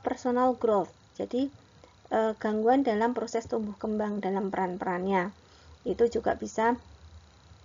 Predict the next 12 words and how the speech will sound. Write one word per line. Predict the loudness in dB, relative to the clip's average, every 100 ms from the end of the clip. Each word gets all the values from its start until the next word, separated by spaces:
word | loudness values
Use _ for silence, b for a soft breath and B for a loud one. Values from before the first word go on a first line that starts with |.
| -20 -6
dikategorikan | 0 2 2 -2 -14 -20 -20 -18 -2 -2 -2 0 0 2 0
dalam | 0 -2 -4
itu. | -4 -2
Misalnya | 0 0 4 2 2 -8 -4
orang | 0 2 4 4
yang | 4 2
berusia | 0 -2 -2 -2
dua | -2
puluh | -2 -6
tahun | -4 2 2 4
harusnya | 2 0 0 -2 -2
sudah, | -2 -2 0 -2